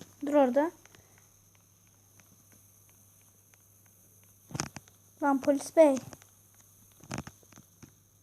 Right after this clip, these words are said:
Granny diye biri adam öldürüyor. Gelin. Sopayla. Gel gel. Ha işte.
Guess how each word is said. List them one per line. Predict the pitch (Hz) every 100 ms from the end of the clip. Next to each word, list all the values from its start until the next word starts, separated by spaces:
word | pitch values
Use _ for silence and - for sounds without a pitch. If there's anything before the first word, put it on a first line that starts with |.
| _ _ - - - _ _ _ _ _ _
Granny | 277 285 302 311
diye | 320 311
biri | 294 285 339 - - - _ - - - -
adam | - 277 294
öldürüyor. | 277 254 247 254
Gelin. | 247 277 262 240 - - - - - - - -
Sopayla. | 247 - 262 247 254 - - - - - - - - - - - - -
Gel | 247 240
gel. | 247 247 - - - - - - - - _ _ _ _ _ _ _ _ -
Ha | 254
işte. | 233 - 254